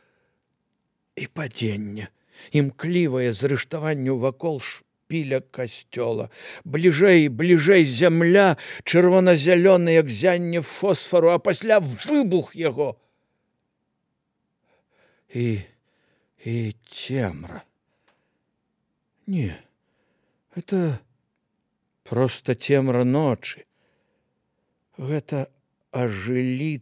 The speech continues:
тыя словы з Магіцеля аб людскім погаласе пра тыя ўцёкі.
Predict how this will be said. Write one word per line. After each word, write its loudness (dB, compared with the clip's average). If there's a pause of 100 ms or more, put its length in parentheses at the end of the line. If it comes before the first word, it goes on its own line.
(100)
тыя -6
словы -6
з -16
Магіцеля -10 (360)
аб -6
людскім -6 (160)
погаласе -2
пра -6
тыя -8
ўцёкі. -8